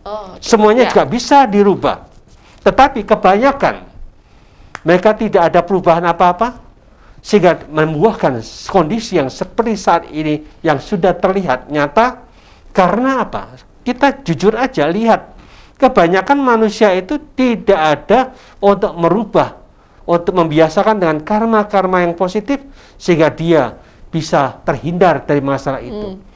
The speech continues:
Speaker 1: hmm.
Speaker 2: Banyak seperti Bante siapa saja yang dikatakan, Bante Utamo pernah cerita,
Speaker 1: Hmm.
Speaker 2: diramalkan umur dua puluh satu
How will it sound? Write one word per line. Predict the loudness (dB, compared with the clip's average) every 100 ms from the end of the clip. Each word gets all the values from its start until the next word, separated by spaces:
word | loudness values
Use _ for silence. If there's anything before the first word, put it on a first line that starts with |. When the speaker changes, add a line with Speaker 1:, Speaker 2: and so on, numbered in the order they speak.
| -18
Speaker 1:
hmm. | -16 -10
Speaker 2:
Banyak | 0 2 4 2 -4 -20 -20 -20 -20 -20 _ -2
seperti | 0 0 2 2
Bante | 2 0 0 2
siapa | 0 0 0
saja | 0 2 0 0 -10 _
yang | -2 -2
dikatakan, | 0 -2 0 0 2 0 -4 -18 -20 -6
Bante | -4 -2
Utamo | -6 -2 -2 0 -2
pernah | -2 -6
cerita, | -6 -8 -8 -4 -6 -6 -18 -16
Speaker 1:
Hmm. | -14 -6
Speaker 2:
diramalkan | 0 2 2 0 2 2 2 -2 -16 -20 -20 -20 -6
umur | -2 2 2 0 -10
dua | 2 2
puluh | 2 -4
satu | 0 2 4 2 0